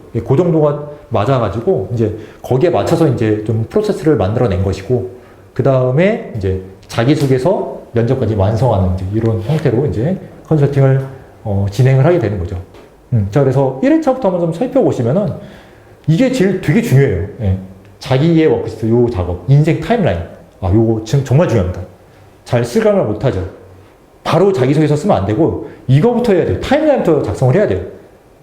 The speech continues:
이제 과거에 있었던 일들, 그 다음에, 어, 타임라인이라고 하니까 뭐 과거에 있었던 일만 얘기한다고 생각할 수 있는데 지금의 생각도 굉장히 중요해요. 지금 여러분들이 갖고 있는 생각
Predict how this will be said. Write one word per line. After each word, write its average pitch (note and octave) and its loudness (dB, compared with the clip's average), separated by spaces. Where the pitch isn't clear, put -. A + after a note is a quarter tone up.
이제 D#3 0
과거에 D#3+ 2
있었던 E3+ 0
일들, A#2 -2
그 D3+ -2
다음에, C#3 0
어, A2+ -4
타임라인이라고 G#3+ 2
하니까 B2+ -2
뭐 G#2+ -4
과거에 B2 0
있었던 B2 0
일만 G#2+ 0
얘기한다고 C#3 2
생각할 E3+ -2
수 - -4
있는데 A#2+ 0
지금의 G#3+ 2
생각도 A#3 0
굉장히 C3 2
중요해요. F#2+ 0
지금 C3+ 0
여러분들이 A2 0
갖고 F#2+ -4
있는 G#2+ -2
생각 B2+ 0